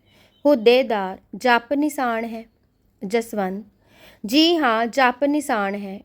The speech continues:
ਬਹੁਤ ਸੁੰਦਰ ਲਿਖਿਆ ਹੈ। ਜਸਵੰਤ ਨੇ ਫੁਰਤੀ ਨਾਲ ਪੱਤਰੇ ਉਥਲਦਿਆਂ ਛੇਕੜ ਦਾ ਪੱਤਰਾ ਤੱਕਿਆ। ਚੰਦ ਦੇ ਚਾਨਣੇ ਡੂੰਘੀ ਨਜ਼ਰ ਜਮਾਈ। ਸ਼ਤਰੂਜੀਤ ਸਿੰਘ ਲਿਖਤ ਸਤਵੰਤੀ ਆਸ ਕੌਰ ਲਈ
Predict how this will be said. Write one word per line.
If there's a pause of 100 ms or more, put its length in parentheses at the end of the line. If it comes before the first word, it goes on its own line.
ਬਹੁਤ
ਸੁੰਦਰ
ਲਿਖਿਆ
ਹੈ। (720)
ਜਸਵੰਤ
ਨੇ
ਫੁਰਤੀ
ਨਾਲ
ਪੱਤਰੇ
ਉਥਲਦਿਆਂ
ਛੇਕੜ
ਦਾ
ਪੱਤਰਾ
ਤੱਕਿਆ। (600)
ਚੰਦ
ਦੇ
ਚਾਨਣੇ
ਡੂੰਘੀ
ਨਜ਼ਰ
ਜਮਾਈ। (420)
ਸ਼ਤਰੂਜੀਤ
ਸਿੰਘ
ਲਿਖਤ (100)
ਸਤਵੰਤੀ
ਆਸ
ਕੌਰ
ਲਈ